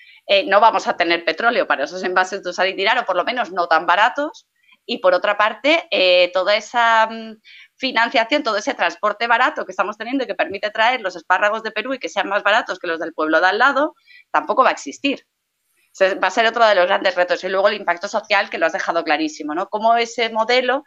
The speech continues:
eh, ha, ha generado verdaderos desiertos alimentarios en las ciudades, ¿no? Porque van acabando con todo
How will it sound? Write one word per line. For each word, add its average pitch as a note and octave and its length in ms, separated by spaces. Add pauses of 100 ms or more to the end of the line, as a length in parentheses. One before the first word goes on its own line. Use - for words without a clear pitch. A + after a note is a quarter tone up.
(440)
eh, F3+ 340
ha, F#3 480
ha E3 60
generado G3+ 440
verdaderos G3+ 440
desiertos F#3 420
alimentarios F3 560
en D#3+ 80
las D#3 140
ciudades, F3+ 520
¿no? G3+ 140
Porque - 180
van F#3+ 220
acabando F#3+ 480
con G3 180
todo F3+ 380